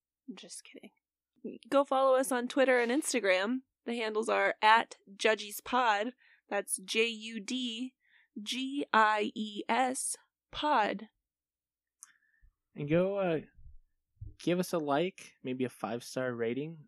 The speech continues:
Speaker 2: over on wherever you're listening to your, uh, your podcast from, whether it be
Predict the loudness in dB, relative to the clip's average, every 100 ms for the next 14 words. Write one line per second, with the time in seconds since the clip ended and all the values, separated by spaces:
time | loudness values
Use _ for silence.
0 | _ -6 -4 -2 -4 -4 -8 -8 -4 -2
1 | -2 -4 -6 -4 -6 -8 -12 -12 -10 -6
2 | -4 -2 -2 -4 -8 -12 _ _ _ _
3 | _ _ _ -6 -6 -2 -4 -4 -8 -8
4 | -8 -10 -6 -4 -4 -8 _ _ _ -12
5 | -8 -6 -6 -4 -6 -6 -8